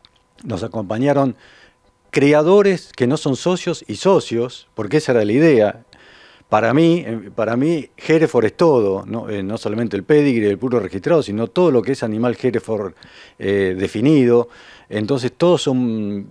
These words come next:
bienvenidos y todos estuvieron acompañándonos en estas tres giras que salieron, la verdad que muy bien, porque,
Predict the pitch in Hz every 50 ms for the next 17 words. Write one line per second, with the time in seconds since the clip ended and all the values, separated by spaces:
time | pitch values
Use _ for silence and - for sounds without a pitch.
0 | 95 98 123 120 113 113 120 131 165 185 156 117 127 - - 175 165 - - -
1 | - - 120 131 143 147 - 156 156 143 117 98 - 110 98 107 110 117 127 135
2 | 135 131 127 127 147 151 - 120 107 110 107 - 110 - - - 123 - - -
3 | 135 131 - - - - 95 85 - - - - 98 101 110 110 120 123 120 98
4 | - _ _ _ _ _ _ - 92 95 107 120 127 - 117 101 101 117 139 139
5 | 135 131 147 156 156 - - 123 101 95 - 107 101 101 92